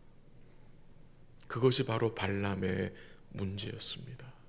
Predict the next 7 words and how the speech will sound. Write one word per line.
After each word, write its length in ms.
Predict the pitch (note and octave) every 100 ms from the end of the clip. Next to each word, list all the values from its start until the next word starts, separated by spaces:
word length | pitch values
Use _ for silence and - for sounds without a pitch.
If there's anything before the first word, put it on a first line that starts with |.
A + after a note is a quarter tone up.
| - - - - - - - - - - - - - - - - - - - - - - - - - - - - - - - - -
우리가 480 | A2+ A2 G2+ G#2+ A2+ -
이 180 | A2 G#2+
세상과 960 | G#2 - G2+ - G2+ G2+ G2 G#2+ B2 C#3 - - - -
이 120 | G#2
세상에 560 | G#2 - G#2+ - A2+ G#2+
있는 240 | G#2 G2+
것을 480 | F#2+ - - A2 G#2+